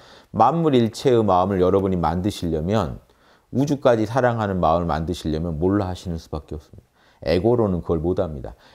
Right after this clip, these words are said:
에고로는 여전히 나와 남이거든요. 그러니까 남을 아무리 사랑하려고 노력해도 에고가 성성하면 에고는 에고 사랑이 더 큽니다. 따라서 에고를 몰라 해버리고 깨어있는 상태가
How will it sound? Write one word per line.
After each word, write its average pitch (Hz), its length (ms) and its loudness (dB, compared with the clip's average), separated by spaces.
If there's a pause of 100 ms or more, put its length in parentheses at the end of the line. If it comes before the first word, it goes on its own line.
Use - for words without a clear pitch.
에고로는 117 600 4
여전히 135 420 4
나와 101 300 4
남이거든요. 85 640 -4 (600)
그러니까 104 160 0
남을 160 220 4
아무리 202 260 2
사랑하려고 180 540 4
노력해도 110 560 0 (320)
에고가 165 600 4
성성하면 160 880 0 (100)
에고는 123 440 0
에고 95 260 2
사랑이 107 380 -2
더 92 100 -8
큽니다. 123 520 -10 (520)
따라서 107 400 0 (220)
에고를 147 420 4
몰라 156 300 4
해버리고 123 500 2
깨어있는 170 480 2
상태가 120 760 0